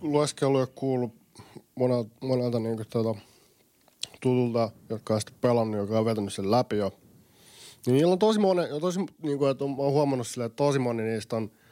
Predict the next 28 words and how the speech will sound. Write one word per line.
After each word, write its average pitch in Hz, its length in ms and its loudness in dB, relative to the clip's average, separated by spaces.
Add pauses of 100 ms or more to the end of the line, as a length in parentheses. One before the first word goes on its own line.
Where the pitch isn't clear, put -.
(160)
ihan 127 220 2
itsenäisesti 110 840 -2 (540)
toisistaan, 113 500 0
niinku, 101 160 -8 (180)
hu-, - 120 -12
hu-, 110 280 -10
niinku, 101 280 -8
tiedätkö, 104 420 -6
sanonut, 113 460 -4
että, 107 260 -8 (1000)
että 104 220 -10
Persona 131 320 -2
Femma 117 560 -2 (580)
oli, 113 380 -4 (680)
ei 123 160 2
ole 131 100 2
liian 131 260 0
pitkä, 202 540 0 (180)
ei 147 120 2
ole 139 140 2
liian 139 300 2
lyhyt – 135 380 0 (840)
vaan 147 180 2 (400)
se 139 60 -6
on 139 200 -6
just 196 360 2
oikein 113 440 -4
mittainen. - 500 -8